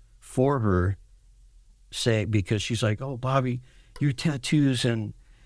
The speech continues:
you always sing about the devil and you always sing about this.'" And I'm like, "Mom, I sing about God too." I mean, it, you know, it's,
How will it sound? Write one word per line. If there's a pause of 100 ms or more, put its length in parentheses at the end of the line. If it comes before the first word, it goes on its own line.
(140)
you
always
sing
about
the
devil
and
you
always
sing
about
this.'"
And
I'm
like,
"Mom,
I
sing
about
God
too." (120)
I
mean, (1160)
it,
you
know,
it's,